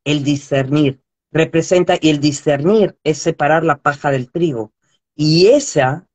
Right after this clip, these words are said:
ese, ese discernir es el ser, dis, que sabe separar, ser, ¿eh? Nir, que sabe separar la paja del trigo.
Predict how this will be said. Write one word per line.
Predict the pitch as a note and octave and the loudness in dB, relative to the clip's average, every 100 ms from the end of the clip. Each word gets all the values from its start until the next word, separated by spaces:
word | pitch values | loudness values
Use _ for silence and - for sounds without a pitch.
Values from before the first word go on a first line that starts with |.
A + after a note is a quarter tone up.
| - | -10
ese, | C#3 D#3+ A#3+ A3 _ | -8 0 0 0 _
ese | E3 - C4 | -6 -2 -2
discernir | G#3+ F3+ - C#3+ C3 C#3 C3 C3+ - _ _ _ | -2 -4 -2 -2 0 0 0 -2 -8 _ _ _
es | A3+ C4 | 0 2
el | A3+ D#3 | 0 0
ser, | - - G3 F3 - _ - _ | -2 0 2 2 0 _ -20 _
dis, | - C3 A3+ E4+ - _ _ _ _ _ _ _ _ _ | -10 -2 0 0 -4 _ _ _ _ _ _ _ _ _
que | C#3 | -6
sabe | C3 - B3 F4+ | -4 0 2 2
separar, | - E3 C#3 B2 B2 B2 A#3 - _ - | 0 -2 0 0 2 0 -4 -12 _ -20
ser, | - - G#3 G3+ F#4+ - _ _ _ | -20 -2 2 2 0 -6 _ _ _
¿eh? | C#3+ F#3 - _ _ _ | -2 -2 -4 _ _ _
Nir, | D3+ F#3 F3+ G#3 _ | 0 4 4 2 _
que | D3 | -4
sabe | C#3 D3+ G3+ - - _ - | 0 0 0 -6 -14 _ -6
separar | E3 D3+ C#3+ C3+ - | -4 -2 0 0 -2
la | D3+ C3 | -2 -4
paja | - B2+ - | -2 -6 -2
del | C3+ D#3+ | -2 -2
trigo. | - C#4 E3+ G#2+ | -4 -4 -4 -8